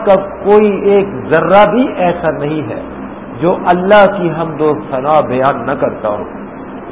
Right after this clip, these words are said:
ان کے لیے جو عقل کو استعمال کرتے ہیں۔ تو پھر کچھ مشکل نہ ہوا کہ اپنے اللہ کو پہچان لیا جائے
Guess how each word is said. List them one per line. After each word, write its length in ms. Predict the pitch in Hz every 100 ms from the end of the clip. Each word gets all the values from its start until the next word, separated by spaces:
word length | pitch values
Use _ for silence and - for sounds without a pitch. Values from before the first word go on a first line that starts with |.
| 240
ان 60 | 262 180
کے 100 | 247
لیے 140 | 233 233 185
جو 100 | 202 -
عقل 200 | 190 180 165
کو 80 | 156 -
استعمال 520 | - - 135 117 127 127
کرتے 260 | 104 92 -
ہیں۔ 140 | - - - - - -
تو 40 | 185
پھر 100 | 240 233 -
کچھ 200 | 277 - 190
مشکل 420 | 202 - - 233 190
نہ 100 | 180 147
ہوا 200 | 131 95 - - - - - -
کہ 80 | 190 220
اپنے 280 | 214 214 202
اللہ 280 | 196 202 196 170
کو 40 | 180 175
پہچان 480 | 156 101 160 185 185
لیا 220 | 160 151 131
جائے 200 | 120